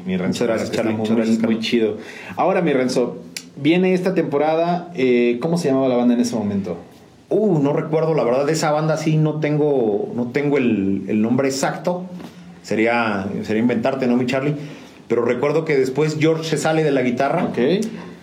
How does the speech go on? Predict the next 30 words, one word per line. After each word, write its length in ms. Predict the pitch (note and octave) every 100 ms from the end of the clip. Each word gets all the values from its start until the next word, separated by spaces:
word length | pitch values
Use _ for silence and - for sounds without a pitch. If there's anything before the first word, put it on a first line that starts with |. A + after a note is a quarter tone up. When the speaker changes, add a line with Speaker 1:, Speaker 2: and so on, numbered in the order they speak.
| -
Speaker 2:
y 200 | A#2+ A#2+
entra 420 | C3 C3+ B2+ A2+
el 80 | G#2+
famosísimo 500 | G#2+ G#2+ - C3 A#2+
Marley, 400 | B2+ D3 D3 C3+
¿no? 140 | D#3+ F3 - -
Entra 300 | A2+ A2+ B2
Marley. 340 | A#2 C3 D3+ F3
Speaker 1:
Sí, 200 | - -
sí. 240 | - A2 -
Speaker 2:
Y 80 | C3
ahí 180 | C3 C3+
se 160 | - D3+
llamaba 360 | B2+ B2+ C#3
la, 240 | C#3 A2+ G#2
la 440 | A2+ G#2 G2+ G2+
banda, 200 | A2+ C3
creo 140 | C3+ A#2+
que 60 |
Zona 220 | - B2 A#2
Cero, 260 | C3 B2 A#2
¿no? 180 | B2+ D#3 - - - - -
Este, 800 | G#2+ G2 G#2 A2 G#2+ G#2+ G#2 G#2+ A2+
mi 80 | B2
papá 240 | A2+ C3+
le 100 | C3+
cede 200 | C3+ D3
la 80 | C3+
batería 500 | A#2+ A#2 A2+ A2+ B2
a, 480 | B2+ A#2 G2+ F#2+ G2